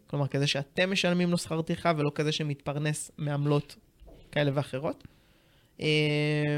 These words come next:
ואם אני רגע נותן את הטיפ הכי חשוב, תבינו שהעתיד יבוא. שאם לא תתכוננו לעתיד, שאם לא תיקחו אותו כמ-, כ-, כמובן מאליו, בסדר?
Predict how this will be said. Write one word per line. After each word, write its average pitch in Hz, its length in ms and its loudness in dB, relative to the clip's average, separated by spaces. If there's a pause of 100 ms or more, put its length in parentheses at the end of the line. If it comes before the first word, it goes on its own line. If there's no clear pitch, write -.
(380)
ואם 214 560 4
אני 196 120 2
רגע 196 180 0
נותן 185 400 0 (440)
את - 100 -6
הטיפ 180 240 -2
הכי 165 180 -2
חשוב, 220 380 0 (680)
תבינו 185 500 4 (440)
שהעתיד 151 440 0
יבוא. 127 220 4 (960)
שאם 196 300 6
לא 202 80 8
תתכוננו 185 520 2
לעתיד, 175 380 0
שאם 147 220 -4
לא 170 80 2
תיקחו 170 280 -4
אותו 160 380 0 (140)
כמ-, 139 60 -8 (280)
כ-, - 80 -6 (140)
כמובן 139 420 2
מאליו, 151 380 2 (320)
בסדר? 180 300 -2